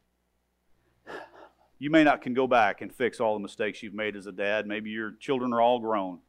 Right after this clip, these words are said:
But I tell you what, you can begin again today. How do you do that? How do you begin again today? Same way you got saved, by repentance and faith.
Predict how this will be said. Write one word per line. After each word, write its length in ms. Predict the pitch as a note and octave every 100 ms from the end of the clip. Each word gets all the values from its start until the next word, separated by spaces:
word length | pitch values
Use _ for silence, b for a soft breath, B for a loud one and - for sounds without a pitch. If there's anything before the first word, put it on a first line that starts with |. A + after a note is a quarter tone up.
| _ _ _ _ -
But 160 | G#2+ -
I 80 | G2+
tell 180 | - A#2+
you 140 | A2+
what, 340 | A#2 G#2 G2 _ -
you 120 | A#2+
can 120 | A2
begin 300 | G#2 G2+ A2+
again 240 | A2+ A2+ A#2
today. 420 | A2+ G#2 F2+ - _ _ _ _ _ _ _ _ _ _ _ _ _ _ _ _ _ _ _ _ _ _ _ _ _ _ -
How 160 | B2+
do 60 | D3+
you 80 | D3
do 180 | D3+ D#3+
that? 240 | E3+ E3
How 80 | D3+
do 80 | D3+
you 40 |
begin 260 | B2+ C#3 D3
again 180 | C#3+
today? 260 | D3 C#3+ D3+
Same 240 | - C3
way 140 | A#2 A2
you 100 | A2
got 140 | A2
saved, 400 | - G#2+ A#2 A#2
by 80 | G#2+
repentance 580 | G2 F2+ A#2 A#2 A#2+ -
and 100 | A#2
faith. 300 | G#2 F#2